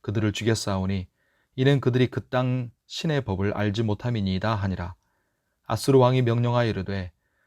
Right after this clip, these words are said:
"너희는 그곳에서 사로잡아 온 제사장 한 사람을 그곳으로 데려가되 그가 그곳에 가서 거주하며 그 땅 신의 법을 무리에게 가르치게 하라." 하니,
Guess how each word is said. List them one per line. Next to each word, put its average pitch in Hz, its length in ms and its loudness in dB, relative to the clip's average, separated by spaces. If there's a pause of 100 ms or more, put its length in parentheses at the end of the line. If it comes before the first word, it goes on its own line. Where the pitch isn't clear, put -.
"너희는 131 380 4
그곳에서 127 500 2
사로잡아 123 520 0
온 107 240 0
제사장 110 440 -4
한 127 160 -2
사람을 104 540 -2 (260)
그곳으로 113 460 2
데려가되 98 600 -2 (440)
그가 131 260 6
그곳에 127 400 2
가서 113 340 0
거주하며 98 720 -2 (340)
그 107 160 -6
땅 120 180 2
신의 135 340 2
법을 101 360 0
무리에게 104 500 0
가르치게 104 480 -4
하라." 113 300 2
하니, 104 360 -2